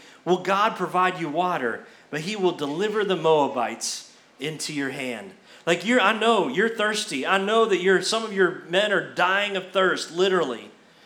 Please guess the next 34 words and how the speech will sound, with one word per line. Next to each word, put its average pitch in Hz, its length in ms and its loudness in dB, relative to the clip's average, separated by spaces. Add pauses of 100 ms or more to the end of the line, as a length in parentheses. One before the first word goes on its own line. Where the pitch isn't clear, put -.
(360)
But 175 140 -2
listen, 180 420 0 (560)
God's 185 300 4
gonna 185 160 -2
provide 160 360 0
the 139 80 -4
water, 196 600 0 (440)
and 151 120 -6
he's 143 120 -8
gonna 156 180 -4
also 185 500 0
deliver 170 320 -2
you 180 300 0
into, 143 460 -8
uh, 127 120 0
deliver 175 580 0 (180)
the 143 60 -6
Moabites 170 580 0
into 156 240 -8
your 131 140 -6
hand, 165 380 -6 (200)
and 120 100 -12
all 151 160 -2
you 175 200 -4
have 156 220 -4
to 170 80 -10
do 117 420 -6 (440)
is 113 160 -14
dig 113 480 -10 (580)
some - 240 -14
ditches. - 680 -12 (1080)
In 160 100 -4
other 180 200 2
words, 147 580 -4